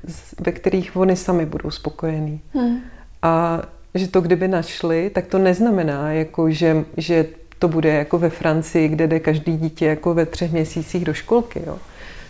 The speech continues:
Speaker 1: To vůbec ne. Naopak to může znamenat jako mnohem větší svobodu pro ty rodiny.
Speaker 2: Hmm.
Speaker 1: A větší zapojení prostě těch mužů, no.
Speaker 2: Hmm. Měla jsi třeba někdy potřebu mít ty ostrý lokte?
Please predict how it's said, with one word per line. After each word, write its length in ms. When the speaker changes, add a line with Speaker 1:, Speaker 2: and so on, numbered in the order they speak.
Speaker 1:
To 120
vůbec 380
ne. 220
Naopak 440
to 100
může 280
znamenat 500
jako 200
mnohem 300
větší 260
svobodu 440
pro 180
ty 140
rodiny. 400
Speaker 2:
Hmm. 220
Speaker 1:
A 60
větší 300
zapojení 520
prostě 320
těch 180
mužů, 400
no. 340
Speaker 2:
Hmm. 260
Měla 260
jsi 140
třeba 280
někdy 360
potřebu 720
mít 300
ty 120
ostrý 460
lokte? 440